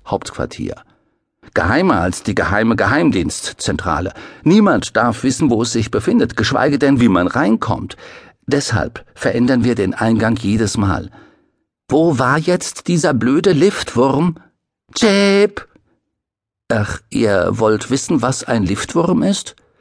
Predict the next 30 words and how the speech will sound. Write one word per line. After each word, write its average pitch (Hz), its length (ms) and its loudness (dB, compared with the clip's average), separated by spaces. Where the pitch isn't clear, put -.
Habt - 220 -6
noch 156 140 0
einen 160 80 2
Moment 135 340 2
Geduld, 107 400 -2
erklär 110 440 -2
ich 110 120 -2
gleich. 87 400 -2
Wichtig - 600 -2
bei 87 100 -2
einem 107 260 0
Liftwurm 87 640 -2
ist - 220 -6
vor - 160 -4
allem 147 320 0
der 107 120 0
Kopf - 400 -6
mit 101 120 -4
dem 120 100 2
Maul. 101 460 2
Um 139 200 4
zum 123 300 2
Kulatorium 143 760 2
zu 120 140 -2
kommen, 156 300 0
brauchte 143 380 0
ich - 280 -6
unbedingt 190 640 0
das 131 160 -2
Liftwurmmaul. 80 840 -4